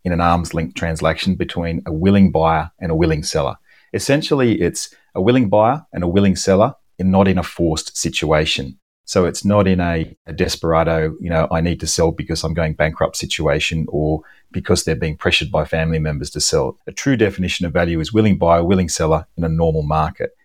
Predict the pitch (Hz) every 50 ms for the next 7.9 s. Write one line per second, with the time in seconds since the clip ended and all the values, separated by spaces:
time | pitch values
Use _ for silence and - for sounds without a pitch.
0 | _ - - 113 113 107 - - - 117 117 123 127 - - - _ _ _ -
1 | 85 87 - - - - - - 87 - - 85 80 - - - 95 80 80 82
2 | - - - 85 82 82 82 82 80 82 85 76 - 76 78 - - - - -
3 | - - 78 71 71 69 - 78 - 78 - - - 76 76 73 64 - 78 76
4 | 71 76 76 78 76 71 65 - - 76 73 - - - 62 60 - _ _ _
5 | _ _ - 98 90 - - - - 98 104 110 110 107 - - - 82 - -
6 | - 95 92 95 101 - - 78 78 - - 78 73 - 73 73 73 76 76 -
7 | 85 80 78 73 76 73 62 - - - - - 80 78 71 65 62